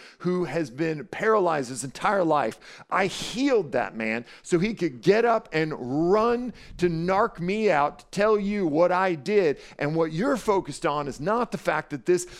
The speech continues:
man, this, this child of God, this image bearer can now walk again. What you're focused on was the day of the week I did it.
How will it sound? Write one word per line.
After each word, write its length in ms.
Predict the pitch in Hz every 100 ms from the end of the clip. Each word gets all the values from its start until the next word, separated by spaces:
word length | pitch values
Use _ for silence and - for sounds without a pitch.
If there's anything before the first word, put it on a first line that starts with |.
| -
man, 560 | 131 160 202 208 156 135
this, 200 | 156 -
this 240 | 151 -
child 560 | - - 196 208 214 190
of 200 | 139 110
God, 340 | - 190 180
this 200 | 143 - 190
image 340 | 202 196 123
bearer 280 | 151 139 139
can 280 | - 160 143
now 300 | 160 165 - - -
walk 480 | 120 185 233 233 165
again. 360 | 127 143 131
What 180 | 127 -
you're 240 | 175 262 226
focused 500 | 214 175 143 - 147
on 240 | 139 127 - -
was 260 | 156 120
the 140 | 123 123
day 400 | 98 160 202 196
of 100 | 147
the 100 | 139
week 340 | 139 175 175
I 80 | 117
did 380 | 82 117 127 -
it. 140 | -